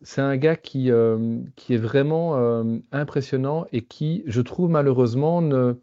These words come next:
n-, n'a pas eu toute la considération qu'il mériterait peut-être. Euh, et je veux dire, c'est le sprinter qui a le plus gagné. Quand je dis que c'est le meilleur sprinter de la saison, euh, intrinsèquement, c'est pas le plus rapide.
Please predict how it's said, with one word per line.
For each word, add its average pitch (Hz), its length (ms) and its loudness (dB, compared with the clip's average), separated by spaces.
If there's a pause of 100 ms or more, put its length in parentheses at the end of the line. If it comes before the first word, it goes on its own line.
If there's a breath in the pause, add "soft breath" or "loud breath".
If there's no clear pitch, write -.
(1160 soft breath)
n-, 127 200 2
n'a 135 180 2
pas 151 320 4
eu 185 460 2
toute 170 200 -4
la 143 100 2
considération 143 840 0
qu'il 127 240 -4
mériterait 123 440 0
peut-être. - 520 -4 (300)
Euh, 110 600 0 (100)
et 117 460 4 (640 soft breath)
je 107 140 -10
veux 123 100 0
dire, 117 60 -4
c'est - 160 0
le 113 100 4
sprinter 123 380 -2
qui 123 100 -2
a 110 40 4
le 107 60 2
plus 120 300 -2
gagné. 113 320 2
Quand 117 140 -2
je 113 80 0
dis 135 40 -2
que 127 60 -8
c'est 127 120 -2
le 120 60 2
meilleur 123 220 2
sprinter 120 320 -4
de 117 60 2
la 110 100 0
saison, 120 440 -4 (440 soft breath)
euh, 113 200 4 (100)
intrinsèquement, 131 800 0
c'est 123 160 -4
pas 117 120 -2
le 107 60 0
plus 117 120 -4
rapide. 104 480 -2